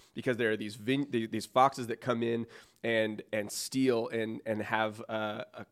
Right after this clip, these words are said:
a desire to take the fruit of the, of the vineyard, and inviting someone else in to say, like, "Hey, show us what we don't know." That is such an important thing, not just in marriage, but in life, to invite someone in and give them license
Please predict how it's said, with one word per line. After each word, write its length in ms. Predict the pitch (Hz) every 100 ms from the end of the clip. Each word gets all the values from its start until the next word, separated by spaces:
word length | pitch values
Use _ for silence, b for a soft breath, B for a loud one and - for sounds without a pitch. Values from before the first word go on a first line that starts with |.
| -
a 80 | 113
desire 400 | 113 110 117 120
to 80 |
take 220 | 107 131 -
the 80 |
fruit 280 | - 135 135 -
of 160 | 107
the, 100 | 110 107 -
of 180 | 113
the 80 | 101
vineyard, 540 | 101 135 160 139 120 - b b b -
and 160 | 131 127
inviting 460 | 135 120 117 143 147
someone 260 | - 131
else 220 | 117 110 120
in 180 | 135
to 140 | 131 123
say, 200 | - 120
like, 280 | 110 107 - b b b
"Hey, 180 | 143 117
show 340 | - - 151 175
us 180 | 175
what 220 | 143 143 127
we 160 | 120
don't 300 | 127 127 123
know." 420 | 110 104 110 143 - B B
That 300 | - 123 143 -
is 160 | 196
such 300 | 180 175 165
an 80 | 160
important 440 | 127 110 127 127 123
thing, 240 | 131 127
not 260 | 113 120 131
just 200 | 147 -
in 140 | 117
marriage, 400 | 107 110 127 123
but 100 | 113
in 180 | 87 85
life, 440 | 87 110 165 - _ b b
to 120 | -
invite 400 | 147 113 107 120
someone 320 | - 170 156 123
in 160 | 131
and 260 | 139 120 107
give 360 | 117 117 123
them 260 | 123 151 156
license 800 | 139 110 107 110 151 160 175 -